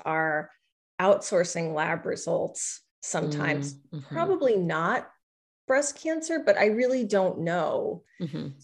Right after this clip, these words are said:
Speaker 1: So instead of investing in their own lab and a team of pathologists, they may send things out to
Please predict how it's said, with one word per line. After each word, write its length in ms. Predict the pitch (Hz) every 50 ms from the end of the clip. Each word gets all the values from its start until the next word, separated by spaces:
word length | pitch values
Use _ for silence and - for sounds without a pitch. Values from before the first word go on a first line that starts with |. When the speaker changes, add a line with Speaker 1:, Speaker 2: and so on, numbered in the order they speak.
| - - -
Speaker 1:
So 320 | 220 214 208 202 196 -
instead 540 | - 196 208 202 - - - 262 254 269 262
of 360 | 240 226 214 202 190 196 - -
investing 560 | - 185 170 170 180 185 180 - - 202 190
in 120 | 175 170 165
their 160 | 165 165 165
own 200 | 175 185 185 180
lab 320 | 175 170 170 165 165 165
and 100 | - 165
a 60 | 170 165
team 240 | 165 - 180 180 170
of 140 | 175 170 -
pathologists, 920 | 165 160 - 175 180 180 180 175 170 170 170 165 165 165 - - - - _ _ _ _ _ _ -
they 100 | - 208
may 160 | 220 233 233
send 360 | 220 - - 202 190 185 180 175
things 260 | - 165 165 165 165 175
out 580 | 185 185 175 170 160 156 156 - - - -
to 680 | - - - 180 165 160 165 165 165 165 165 165 -